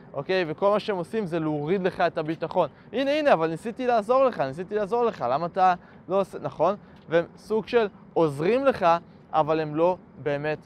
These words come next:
עוזרים לך. ולכן זה חשוב שתדע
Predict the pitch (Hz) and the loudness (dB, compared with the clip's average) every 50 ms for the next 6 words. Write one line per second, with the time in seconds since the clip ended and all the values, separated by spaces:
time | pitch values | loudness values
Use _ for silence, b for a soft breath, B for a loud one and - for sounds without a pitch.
0 | - - - - - - 131 127 139 151 156 151 139 - - 117 - - B B | -20 -20 -20 -16 -12 -12 -10 -8 -6 -6 -6 -6 -8 -10 -10 -12 -14 -14 B B
1 | B B B B - 131 139 135 - 190 208 196 196 - 202 175 - 208 196 170 | B B B B -8 -8 -6 0 0 0 0 0 -4 -6 -8 -8 -6 -6 -6 -4
2 | - 202 180 - - 147 147 180 202 196 | -4 -6 -6 -4 -4 -2 2 4 4 4